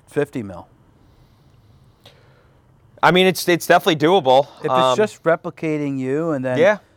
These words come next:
Speaker 1: you know, making sure you, you know, and again, that you go through the process again of people you
Speaker 2: That's,
Speaker 1: trust
Speaker 2: yeah,
Speaker 1: and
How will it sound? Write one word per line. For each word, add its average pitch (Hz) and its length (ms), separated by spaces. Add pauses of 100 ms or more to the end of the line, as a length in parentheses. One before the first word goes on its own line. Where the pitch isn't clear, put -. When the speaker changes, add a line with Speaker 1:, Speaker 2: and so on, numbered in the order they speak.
(140)
Speaker 1:
you 135 100
know, 135 80
making 139 340
sure 135 280
you, 127 460
you 160 80
know, 139 120
and 147 80
again, 147 300
that 139 220
you 135 80
go 131 160
through 127 140
the 120 80
process 131 420
again 117 220
of 92 100
people 113 300
you 110 60
Speaker 2:
That's, 131 200
Speaker 1:
trust 135 340
Speaker 2:
yeah, 135 280
Speaker 1:
and 98 80